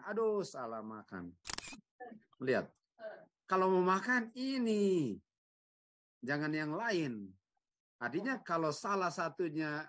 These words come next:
nggak ada unsur kehidupan, hukumnya dilanggar, orangnya mati.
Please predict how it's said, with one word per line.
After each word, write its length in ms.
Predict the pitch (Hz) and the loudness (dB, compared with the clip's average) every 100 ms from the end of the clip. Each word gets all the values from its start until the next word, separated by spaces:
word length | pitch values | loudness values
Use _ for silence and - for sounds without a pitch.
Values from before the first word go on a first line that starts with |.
| - | -8
nggak 220 | 147 139 139 | -4 -2 0
ada 100 | 160 | -2
unsur 280 | 143 151 | -4 -4
kehidupan, 560 | 143 143 147 247 285 320 - _ _ _ _ - | -2 -2 0 0 0 -2 -4 _ _ _ _ -6
hukumnya 500 | 143 - 135 139 131 | -4 -2 0 0 0
dilanggar, 680 | 131 120 117 135 262 277 - | 0 0 0 -2 -2 -4 -4
orangnya 440 | 165 143 139 131 127 | -4 -2 0 -2 -2
mati. 300 | 110 101 | -4 -8